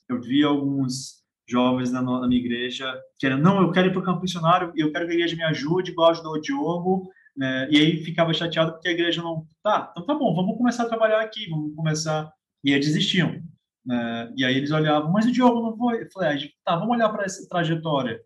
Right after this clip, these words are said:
de consistência, daquele menino de dezesseis anos, né, que ninguém queria que ele fosse, e foi, e viveu, e voltou, e trabalhou, e tudo mais." Então, a consistência, ela é uma palavra, né, é um, é um, um estilo de vida, e aquela coisa de se depender do Senhor,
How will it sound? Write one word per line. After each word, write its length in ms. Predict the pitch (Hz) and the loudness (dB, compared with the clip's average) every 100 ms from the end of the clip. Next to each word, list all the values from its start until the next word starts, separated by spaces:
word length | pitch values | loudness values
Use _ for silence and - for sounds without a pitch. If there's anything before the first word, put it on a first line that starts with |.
| _ | _
de 140 | 240 - | -12 -10
consistência, 960 | - 175 165 180 - 147 127 - - - | -6 -4 -4 -6 -4 -2 -2 -4 -12 -8
daquele 440 | 123 123 139 143 143 - | -6 -2 0 0 -2 -10
menino 280 | 135 143 143 | -2 0 0
de 100 | 135 | -2
dezesseis 600 | 127 135 131 165 175 151 | -2 -2 -2 -2 0 0
anos, 600 | 139 143 147 147 147 - _ - - | 0 0 0 -2 -6 -8 _ -20 -6
né, 240 | 123 120 | -2 0
que 140 | 117 131 | -2 -4
ninguém 300 | 123 151 160 | 0 0 2
queria 260 | 175 170 | 2 2
que 40 | 156 | 2
ele 140 | 147 139 | 0 -2
fosse, 500 | - 135 127 123 - | -6 -4 -4 -6 -6
e 340 | 127 131 123 - | -4 0 -2 -4
foi, 560 | 156 151 151 151 156 - - | -2 2 4 4 2 -6 -6
e 60 | 123 | -2
viveu, 440 | 123 123 147 147 | 0 2 2 6
e 60 | 151 | 4
voltou, 560 | 147 139 143 151 147 | 4 0 0 4 4
e 60 | 143 | 2
trabalhou, 460 | 143 131 127 131 | -4 -2 -2 -2
e 40 | 131 | -6
tudo 180 | - 123 | -12 -20
mais." 140 | 107 _ | -20 _
Então, 140 | 131 | -12
a 100 | 131 _ | -12 _
consistência, 840 | 185 208 - 180 - 147 156 - 160 | -6 -4 -4 -8 -6 -4 -4 -2 -2
ela 160 | 151 | -2
é 40 | 147 | -2
uma 120 | 143 | -4
palavra, 500 | 143 135 131 135 131 - - - - | -4 -4 -2 -4 -4 -12 -20 -20 -6
né, 320 | 123 113 113 - | -4 -4 -4 0
é 100 | 156 | 2
um, 260 | 196 - | 0 -2
é 40 | 147 | -2
um, 320 | 151 151 - 143 | 0 -2 -4 -6
um 60 | |
estilo 360 | 139 - 180 180 | -6 -6 -4 -2
de 120 | 170 | -4
vida, 400 | 165 131 151 170 | -2 0 0 0
e 80 | 156 | -2
aquela 280 | 160 160 160 | -2 -4 -8
coisa 220 | 151 151 | -4 -4
de 60 | 143 | -4
se 100 | - | -8
depender 500 | 160 156 147 165 190 | -10 -6 -2 0 2
do 80 | 190 | 0
Senhor, 400 | 190 175 123 | -2 -6 -8